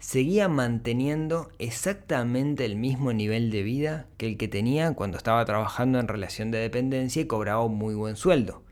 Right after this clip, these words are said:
Pero ahora, sin cobrar ese muy ben-, buen sueldo. Seguía dándose todos los gustos, seguía viajando, seguía consumiendo, ¿sí?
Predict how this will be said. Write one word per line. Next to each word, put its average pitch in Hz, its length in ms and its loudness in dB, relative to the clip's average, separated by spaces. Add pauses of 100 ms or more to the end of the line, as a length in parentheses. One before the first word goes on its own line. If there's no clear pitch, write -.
(520)
Pero 214 200 12
ahora, 160 360 8 (160)
sin 247 380 4
cobrar 131 520 2
ese 104 220 -6
muy 104 240 -2
ben-, 95 320 -4
buen 107 320 -4
sueldo. 78 460 -8 (1080)
Seguía 120 380 0
dándose 110 340 0
todos 101 220 -2
los 98 120 -2
gustos, 123 640 0 (400)
seguía 90 540 -8
viajando, 113 800 2 (600)
seguía 117 600 -2
consumiendo, 107 1040 -2 (800)
¿sí? 120 420 -8